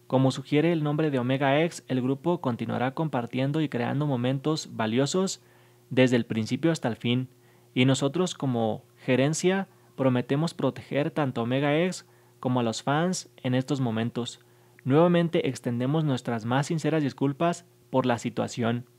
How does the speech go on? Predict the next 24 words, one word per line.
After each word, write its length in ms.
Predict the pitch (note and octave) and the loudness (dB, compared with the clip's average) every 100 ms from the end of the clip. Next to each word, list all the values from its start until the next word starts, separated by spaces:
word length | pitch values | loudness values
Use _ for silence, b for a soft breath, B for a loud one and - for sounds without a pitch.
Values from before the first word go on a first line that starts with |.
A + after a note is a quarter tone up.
| _ _ - | _ _ 2
Además, 360 | A#2+ B2 D3 | 4 6 4
se 120 | - | 4
confirmó 420 | - C3+ A#2+ A#2+ C3+ | 0 0 2 2 2
que 100 | E3 | 2
la 100 | C3+ | 2
mujer 260 | A2+ C3 | 2 0
en 100 | D3+ | 0
cuestión 500 | C#3 A#2 C3+ C#3 D#3 C#3+ | -2 -4 2 2 2 2
era 200 | C#3 D3 | 2 4
la 140 | C#3 | 0
directora 400 | A#2 A2 - C3 | 0 -2 0 0
ejecutiva, 640 | C#3 C3+ B2+ B2 C3 - b b b b | 0 -6 -4 0 2 2 b b b b
una 200 | C3+ F3 | 2 4
mujer 280 | D3+ - C#3 | 2 0 2
llamada 520 | C#3+ C3+ D3 F3+ F#3 b b b - | 2 2 2 2 0 b b b 2
Kang 180 | C#3 C#3 | 2 4
Seong-hee, 480 | D3+ C3+ B2+ C3+ - b b - | 0 2 0 0 -4 b b 0
incluso 600 | C3+ C3+ C#3+ D#3 G3 F#3+ C#3 | 2 4 4 4 4 2 4
lo 180 | C3 | 2
confesó 540 | B2 A#2+ A#2 A2+ C#3+ E3 | 2 -2 -4 0 2 2
en 100 | C3+ | 2
un 100 | B2+ | 0
reporte 640 | C#3+ D3+ C3 B2 D3 D3+ C3 | 0 -2 -2 -2 0 0 -2
exclusivo 800 | - - B2 A2 D#3 E3+ G3+ | -6 -8 -6 2 4 6 4